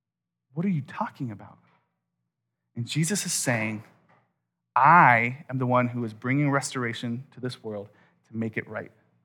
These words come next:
I am the one who created this earth to work with man, to sprout vegetation, to provide what you need. I am the one who called you into that partnership.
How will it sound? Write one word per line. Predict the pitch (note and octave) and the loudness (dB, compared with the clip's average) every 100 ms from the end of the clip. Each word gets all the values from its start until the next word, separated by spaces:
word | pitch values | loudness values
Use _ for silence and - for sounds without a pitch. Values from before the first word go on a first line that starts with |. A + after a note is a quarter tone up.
| _ _ _ B2+ | _ _ _ 6
I | C#3 F3 | 8 8
am | F3+ F3 | 6 4
the | D3+ | 2
one | A#2+ A#2 A2+ A2+ _ | 0 -2 -4 -8 _
who | D3 | -10
created | - - C#3 E3 | -8 -2 2 2
this | C#3 A#2+ | 0 -2
earth | A#2+ A2+ - _ - | -4 -6 -10 _ -8
to | C#3+ | -4
work | B2+ A#2+ F3 F3+ | -2 0 -2 -2
with | C3+ C3 C3 _ - | -4 -6 -6 _ -4
man, | B2 C3 G#2+ F#2+ G#2+ _ _ _ _ _ _ _ _ _ _ _ _ _ _ _ | 0 0 -2 -8 -16 _ _ _ _ _ _ _ _ _ _ _ _ _ _ _
to | B2 | -10
sprout | - - D3 D#3 F3 | -8 -6 2 4 4
vegetation, | C#3 A#2 A2+ - - G2+ | 0 -2 -6 -10 -12 -14
to | - | -16
provide | - A#2 B2+ D#3+ D3+ | -14 -10 0 0 2
what | B2 | -2
you | A2+ | -6
need. | A2+ G2+ G2 - _ _ - | -10 -12 -12 -16 _ _ 2
I | D#3 F#3 | 4 6
am | F3+ | 4
the | D3 | 4
one | C#3 | 2
who | C3+ C3+ | 0 -4
called | - C#3+ C#3+ | -4 -4 -2
you | C#3+ | -4
into | C#3 C#3+ C3 | -2 -2 -2
that | B2+ B2 | -4 -4
partnership. | - A#2+ A#2 A2+ - | -4 -8 -8 -10 -12